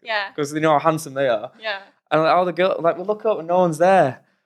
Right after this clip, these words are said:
Speaker 2: So, <laughs> so we walk down and they're screaming and they're, like, trying to touch us.
Speaker 1: Whoa.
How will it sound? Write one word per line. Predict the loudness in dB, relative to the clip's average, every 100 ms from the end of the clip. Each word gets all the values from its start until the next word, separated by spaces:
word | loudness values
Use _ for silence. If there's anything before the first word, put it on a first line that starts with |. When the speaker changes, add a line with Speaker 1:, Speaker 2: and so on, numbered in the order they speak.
| _ _ _
Speaker 2:
So, | -2 0 0 -2 -8
<laughs> | -4 0 0 0 -2 -4 -8 -8 -10 -8
so | -2
we | 0
walk | 2 0 2
down | 0 2
and | 2 0
they're |
screaming | 0 -2 0 2 4 2
and | 2
they're, |
like, | 2 2 -2
trying | -10 -8
to |
touch | -2 0 0 2
us. | 4 6 4 0 -6
Speaker 1:
Whoa. | -10 -8 -8 -12 -18